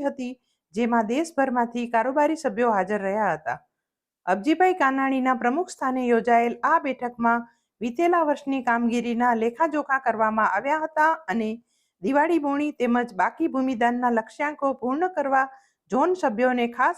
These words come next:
ભલામણ કરવામાં આવી હતી. આ બેઠકમાં નવા બસો પંચોતેર આજીવન સભ્યોને બહાલી આપવામાં આવી હતી.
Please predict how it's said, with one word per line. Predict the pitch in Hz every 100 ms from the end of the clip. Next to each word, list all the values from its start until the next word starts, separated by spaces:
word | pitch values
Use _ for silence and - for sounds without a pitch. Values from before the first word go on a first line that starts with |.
| 190
ભલામણ | 226 233 240 240
કરવામાં | 214 226 220 226
આવી | 185 233 220
હતી. | 175 - 131 - _ _ _ _
આ | 214 320
બેઠકમાં | 294 262 262 247 240 240 240 - _
નવા | 202 233 285 269
બસો | 214 - 339
પંચોતેર | 277 277 320 330 370 -
આજીવન | 208 214 285 359 359
સભ્યોને | 254 214 254 240 247
બહાલી | 208 226 311 370
આપવામાં | 349 240 - 220 226 214
આવી | 208 214
હતી. | 185 -